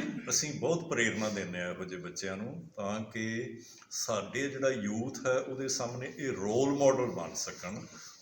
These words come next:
ਔਰ ਉਹ ਇਹਨਾਂ ਦੀ ਪਹਿਚਾਣ ਕਰਦੇ ਹੋਏ, ਇਹਨਾਂ ਦੀ ਕਦਰ ਕਰਦੇ ਹੋਏ ਇਹ ਮਹਿਸੂਸ ਕਰਨ ਕਿ ਇੱਥੇ ਰਹਿੰਦਿਆਂ ਵੀ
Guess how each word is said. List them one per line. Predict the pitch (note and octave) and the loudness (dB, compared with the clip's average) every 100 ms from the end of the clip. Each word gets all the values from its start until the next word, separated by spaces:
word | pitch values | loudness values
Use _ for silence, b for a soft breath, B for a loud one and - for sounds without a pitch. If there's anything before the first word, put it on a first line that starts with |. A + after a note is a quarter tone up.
| B2+ | -6
ਔਰ | B2+ | -2
ਉਹ | C#3+ | 0
ਇਹਨਾਂ | D3 D3 | 2 0
ਦੀ | D3 | 0
ਪਹਿਚਾਣ | - B2 - B2+ A#2+ B2+ C#3 | 2 0 2 2 2 2 0
ਕਰਦੇ | B2+ G#2 F2+ A2+ | 2 2 2 -4
ਹੋਏ, | G#2+ G#2+ F2+ F#2+ - A#2 | -4 -2 -2 -2 -4 -6
ਇਹਨਾਂ | B2 C3+ C3+ B2+ A#2+ B2+ - B B B G#2+ | -6 0 0 2 0 -2 -8 B B B -8
ਦੀ | C3 | -2
ਕਦਰ | - A#2 D#3+ | 0 2 2
ਕਰਦੇ | - A2+ F#2 F#2 F#2 F2 | 4 2 2 0 -2 -2
ਹੋਏ | F2 F2 G2+ - | -4 -2 -4 -4
ਇਹ | B2+ | -6
ਮਹਿਸੂਸ | B2 A2+ - - C3 C#3 - | -2 0 -2 -2 -2 2 2
ਕਰਨ | G#2+ F#2+ G#2+ | 2 0 -2
ਕਿ | A2 - | -4 -4
ਇੱਥੇ | F3+ - G2+ F#2+ C#3+ B2+ B2 | -4 -2 -4 -2 -2 0 0
ਰਹਿੰਦਿਆਂ | F#2 A#2 C#3 D#3 B2+ | 0 -2 0 2 2
ਵੀ | F2+ F2+ B2+ | 0 -4 -6